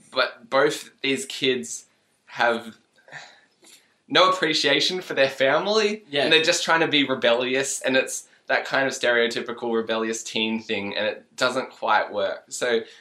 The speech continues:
Speaker 1: they escape from their home world, which is basically the air
Speaker 2: Yeah.
Speaker 1: isn't even breathable.
Speaker 2: Yeah, it's falling apart.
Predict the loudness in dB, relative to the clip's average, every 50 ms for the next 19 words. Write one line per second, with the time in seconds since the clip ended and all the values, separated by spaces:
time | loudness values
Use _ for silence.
0 | -20 _ _ _ 0 2 2 4 2 0 -6 -10 -18 _ _ -18 -10 -4 -4 -2
1 | -2 0 0 2 2 2 0 -2 -6 -6 -4 -2 0 2 4 4 4 4 4 2
2 | 0 0 0 0 0 0 -2 -2 -4 -8 -8 -4 0 2 2 4 2 2 0 -2
3 | -6 -8 -6 -6 -6 -8 -8 -14 -18 _ -4 -2 -2 -2 -2 -2 -2 0 0 0
4 | 0 2 2 4 4 6 6 6 4 4 2 2 2 2 2 0 -2 -2 2 2
5 | 2 4 4 2 0 0 -2 -2 -2 0 0 0 0 -2 -6 -6 -2 0 0 0
6 | 0 -2 -6 -6 -2 0 2 2 0 -2 -6